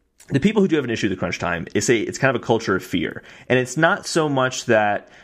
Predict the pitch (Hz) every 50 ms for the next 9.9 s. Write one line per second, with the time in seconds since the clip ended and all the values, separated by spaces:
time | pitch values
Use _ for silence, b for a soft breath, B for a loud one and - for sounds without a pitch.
0 | B B - 107 113 117 131 127 - - - 135 123 123 120 110 101 - - -
1 | - - 117 110 107 104 104 104 104 101 98 - 101 104 110 117 135 156 180 170
2 | - - 123 131 135 135 - - - 135 113 110 123 123 - 113 120 113 107 -
3 | - - 117 113 - - - 113 - - 113 104 101 98 - 98 98 95 95 -
4 | - 92 90 92 82 - - - - _ _ - - - - 139 156 170 160 -
5 | 156 139 135 131 127 123 113 - - 110 101 98 95 - - 87 - - - -
6 | - - B B B B B B B - 127 117 - - - - 147 160 156 165
7 | 147 143 127 123 120 - - 127 120 - 123 110 - - - 135 127 120 113 107
8 | 104 104 101 104 101 107 120 123 - - 117 123 156 165 - - - 147 147 139
9 | 139 - 135 131 120 113 120 110 104 107 110 120 117 113 101 98 95 92